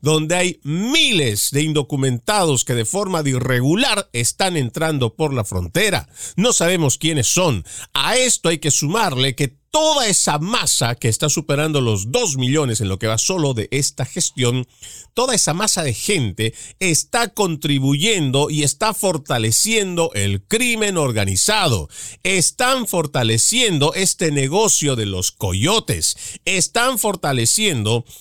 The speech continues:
este grave problema de las drogas. Es por ahí, es por las fronteras por donde están pasando miles de libras de fentanilo.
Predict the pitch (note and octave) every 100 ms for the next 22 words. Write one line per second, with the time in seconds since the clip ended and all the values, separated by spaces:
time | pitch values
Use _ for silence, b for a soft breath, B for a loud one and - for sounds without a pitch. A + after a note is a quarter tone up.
0 | B - F#3+ - - E3 F3+ B3+ C4 A#3
1 | A3+ E3+ D#3+ A3 A#3 G3 E3 C3+ A#2+ B2
2 | G#3 A#3+ D#3+ G2+ - A3 A3 - - G#3+
3 | G3+ F3+ G#3+ C4+ G3+ F#3 G3+ A3 G3+ G3
4 | D#3+ F3+ F3 D#3 A3 A3+ F#3 C3+ - D3+
5 | D#3 G#3+ G#3+ F#3+ F#3 C3 B2+ - G3+ G#3
6 | F3+ C3 B2 - G#3 D3 B2+ D3 B B
7 | B B _ C#3 A#3 D#4+ C4 F#3 F3+ -
8 | - - B2 D3+ E3 A#3+ D4 G3 F3 E3
9 | D3 B2 D3 G3+ - G3 D3+ C3 C3+ C3
10 | A3 C#4 E3+ G2 E2